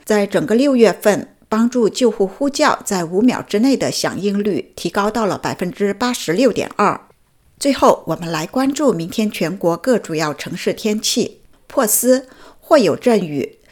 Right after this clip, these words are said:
最高温度十九度；阿德莱德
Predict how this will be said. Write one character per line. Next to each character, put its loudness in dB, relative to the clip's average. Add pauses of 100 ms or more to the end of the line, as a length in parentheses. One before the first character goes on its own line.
(140)
最 6
高 4
温 4
度 0 (100)
十 -2
九 -2
度； -2 (380)
阿 0
德 2
莱 0
德 -2